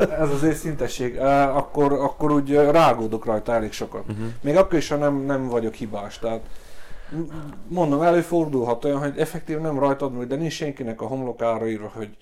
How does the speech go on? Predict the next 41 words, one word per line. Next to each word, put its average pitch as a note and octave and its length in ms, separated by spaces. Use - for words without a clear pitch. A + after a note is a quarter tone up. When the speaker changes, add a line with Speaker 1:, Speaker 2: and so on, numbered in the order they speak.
Speaker 1:
volt E3+ 300
egy C3 80
konkrét C3 440
eset, B2+ 300
hogy A2+ 160
egy, A2 300
egy G#2+ 220
lábszártörés, C3+ 1120
betegről B2 520
a A#2 120
boncoláson A#2 640
derült G#2+ 260
ki, - 100
hogy, G2+ 240
ö, A2+ 100
alvadékonysági, A#2 1200
ö, A2+ 160
betegsége A#2+ 640
van, G#2 140
trombofíliás. A#2+ 920
Na, G#2 200
tehát A#2 360
senkinek D#3+ 420
nincs A2+ 200
cserélve, B2+ 400
tehát - 180
csinálhatsz E3 440
te C3 120
bármi C3+ 300
protokoll B2+ 440
szerint. G#2 300
Speaker 2:
De G#2+ 60
ezek C3 240
hogy - 240
léptek - 460
át? F2+ 460
Tehát - 180
amikor B2+ 340
Speaker 1:
Muszáj G#3+ 320
Speaker 2:
tudod, - 20
hogy F3+ 80